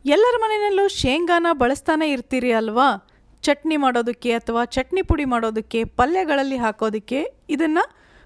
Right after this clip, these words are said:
ಪುಡಿ ಮಾಡ್ತಾ ಇರ್ಬೇಕು. ಹಾಗೆ ಪುಡಿ ಮಾಡೋದಕ್ಕೆ ಮುಂಚೆ ಹುರಿತೀವಲ್ವಾ, ಆ ನಂತರ ಅದ್ರ ಸಿಪ್ಪೆ ತೆಗೆಯೋದಕ್ಕೆ ನೋಡಿ, ಈ ರೀತಿ ಕೈಯಿಂದ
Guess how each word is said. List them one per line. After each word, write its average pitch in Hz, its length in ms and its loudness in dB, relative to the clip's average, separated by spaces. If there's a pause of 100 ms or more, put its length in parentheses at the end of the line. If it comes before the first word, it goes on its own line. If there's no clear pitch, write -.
(140)
ಪುಡಿ 392 200 4
ಮಾಡ್ತಾ 269 380 2
ಇರ್ಬೇಕು. 233 480 0 (1200)
ಹಾಗೆ 311 460 0
ಪುಡಿ - 280 2
ಮಾಡೋದಕ್ಕೆ 381 480 0
ಮುಂಚೆ 359 300 -2 (480)
ಹುರಿತೀವಲ್ವಾ, 330 1120 0
ಆ 277 140 0
ನಂತರ 381 400 -2
ಅದ್ರ 330 200 -2
ಸಿಪ್ಪೆ - 440 -4
ತೆಗೆಯೋದಕ್ಕೆ 302 580 -2
ನೋಡಿ, 302 260 0 (640)
ಈ 359 100 2
ರೀತಿ 403 240 0
ಕೈಯಿಂದ 392 460 0